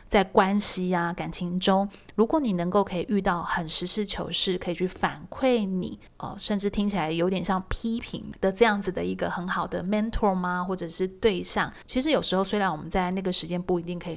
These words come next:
理解，可是往往呢，很有可能当我们有机会去体会，在里面我们就可以得到一些对于自己自我突破的一些养分在。所以我想今天这集呢，在我们想要职涯加速的时候，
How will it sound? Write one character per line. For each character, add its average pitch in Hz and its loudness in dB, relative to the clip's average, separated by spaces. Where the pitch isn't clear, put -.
理 165 -10
解， - -6
可 196 -6
是 226 4
往 185 2
往 185 -2
呢， 180 -6
很 180 -4
有 185 0
可 196 -6
能 175 -6
当 196 2
我 196 0
们 170 -4
有 165 -2
机 190 -2
会 196 -2
去 185 -4
体 - -10
会， - -4
在 330 0
里 208 -2
面 208 -2
我 190 -2
们 165 -10
就 196 0
可 190 -2
以 156 -2
得 156 -4
到 180 0
一 175 -4
些 175 -4
对 175 -4
于 160 -10
自 180 -4
己 160 -8
自 220 -4
我 165 -6
突 - -6
破 185 -4
的 156 -10
一 - -10
些 165 -8
养 165 -10
分 170 -6
在。 - -8
所 - 4
以 208 8
我 185 6
想 180 2
今 226 4
天 233 6
这 247 4
集 185 4
呢， 180 4
在 247 8
我 180 4
们 170 0
想 165 2
要 190 2
职 180 2
涯 185 2
加 185 4
速 190 4
的 170 0
时 185 0
候， 180 -4